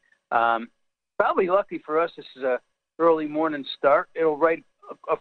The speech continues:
fair amount of business, but it won't be the top right game of the day. And kinda glad, glad it's not 'cause, you know, we're hovering around that two and a half, three number back and forth a couple times, and that's always a little scary.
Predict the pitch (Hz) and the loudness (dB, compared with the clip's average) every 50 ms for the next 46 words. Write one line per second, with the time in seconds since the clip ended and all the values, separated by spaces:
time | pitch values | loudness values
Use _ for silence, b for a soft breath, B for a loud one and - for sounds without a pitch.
0 | _ - 160 156 170 175 170 175 180 175 180 180 175 151 175 180 175 165 196 185 | _ 4 6 6 6 6 4 4 4 4 4 2 0 0 0 0 0 0 -2 -6
1 | - - - 143 135 131 131 147 156 160 - - - 147 151 147 131 135 131 - | -4 -2 -2 -2 0 0 0 0 0 0 -2 -6 -4 -2 -2 0 -2 -2 -4 0
2 | - 151 143 139 - - 151 160 156 147 139 _ _ _ _ _ _ - 135 143 | 0 0 0 0 -2 -2 -2 0 0 0 -2 _ _ _ _ _ _ -2 0 0
3 | 143 139 139 139 135 117 - 127 120 113 131 123 123 135 165 185 165 _ b b | 0 0 0 -4 -4 -4 -4 -6 -2 2 4 6 6 6 4 2 -6 _ b b
4 | b b b b - 151 156 - 208 214 220 202 170 165 190 190 190 190 185 190 | b b b b -2 -2 0 2 0 2 2 0 0 2 2 4 4 2 2 0
5 | _ - - 160 151 156 156 156 151 - 156 151 151 156 - - - 147 131 123 | _ -2 2 4 4 4 4 2 0 0 0 0 0 0 -2 -6 -8 -8 -8 -8
6 | - - - 147 139 139 143 135 135 151 156 147 147 147 139 135 135 139 139 139 | -10 -8 -4 0 0 2 2 2 2 2 0 0 -2 -4 -4 -2 -2 0 0 0
7 | 139 139 131 123 - - - 143 139 135 131 135 131 123 120 _ - 127 131 131 | 0 0 -2 -2 -4 -6 -6 -4 -4 -4 -4 -4 -6 -6 -8 _ -2 0 2 2
8 | 131 135 131 131 123 127 120 110 - _ _ _ _ _ _ _ - - 139 135 | 4 4 4 4 4 4 2 2 0 _ _ _ _ _ _ _ -2 0 2 2
9 | 139 135 - 143 123 _ - 139 135 135 - 127 - - 135 127 - - 123 - | 2 -2 -4 -10 -14 _ -6 -4 -4 -4 -4 -6 -4 -2 -2 -2 -2 -4 -8 -6
10 | - 131 123 120 120 123 120 120 120 120 123 127 127 - - 131 117 113 113 110 | 0 0 0 2 0 -2 -4 -8 -8 -4 0 0 0 0 -2 -2 -2 -2 -4 -4
11 | 113 113 110 107 101 - - 110 104 104 101 98 95 | -2 -2 -2 -2 -4 -6 -4 -2 0 0 0 -2 -4